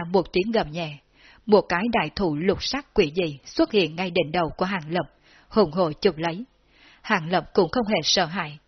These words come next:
hai cánh sau lưng mở ra, muốn phá không bay đi. Thế nhưng cự nhân lại hừ lạnh một tiếng, hai ngón tay trên đại thụ bỗng nhiên búng. Vù một tiếng, lập tức hai móng tay được bắn ra,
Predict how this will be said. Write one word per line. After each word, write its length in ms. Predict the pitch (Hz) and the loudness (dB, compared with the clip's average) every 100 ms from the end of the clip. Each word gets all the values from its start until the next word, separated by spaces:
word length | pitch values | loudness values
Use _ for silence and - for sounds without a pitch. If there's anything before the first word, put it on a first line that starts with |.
| _ _ - | _ _ -8
hai 200 | 220 185 | -2 -2
cánh 240 | - 175 247 | -2 -4 -4
sau 120 | - 196 | 0 2
lưng 240 | 180 165 | 2 0
mở 120 | 180 143 | 0 -2
ra, 140 | 170 175 165 _ _ | -4 -6 -8 _ _
muốn 240 | 185 185 185 | 2 2 2
phá 180 | - 190 180 | -2 -2 -2
không 280 | - 214 156 | 0 -2 0
bay 160 | 170 | -4
đi. 200 | 151 175 - _ _ _ _ - _ | -2 -4 -6 _ _ _ _ -20 _
Thế 160 | 220 185 | 0 2
nhưng 300 | 208 190 180 | 2 0 2
cự 140 | 208 | 0
nhân 300 | 165 226 196 | 2 0 0
lại 200 | 190 151 | -2 -2
hừ 200 | 147 196 | -2 0
lạnh 240 | 165 165 151 | 0 -2 -2
một 200 | 165 - | -4 -2
tiếng, 240 | 175 226 - _ - - | -4 -6 -12 _ -20 -4
hai 160 | 208 | 0
ngón 200 | 170 175 | 2 0
tay 220 | 185 196 170 | 0 -4 0
trên 180 | 208 175 | 0 0
đại 200 | 185 143 | -2 -4
thụ 260 | 196 156 139 - | -2 -2 -4 0
bỗng 240 | 196 147 | 2 2
nhiên 220 | 170 180 | 2 0
búng. 220 | 160 165 247 _ _ _ _ _ | 0 -2 -4 _ _ _ _ _
Vù 340 | 175 190 156 143 _ | 2 4 4 -2 _
một 280 | 175 190 - | 2 2 2
tiếng, 260 | 175 175 247 _ _ _ - | -4 -4 -6 _ _ _ 0
lập 180 | 208 - | 2 4
tức 140 | 302 320 | 2 0
hai 200 | 226 175 | 0 0
móng 220 | 170 175 | 0 0
tay 240 | 202 180 165 | -2 -4 0
được 260 | 185 170 | 0 0
bắn 160 | 175 165 | -2 -4
ra, 120 | 180 | -2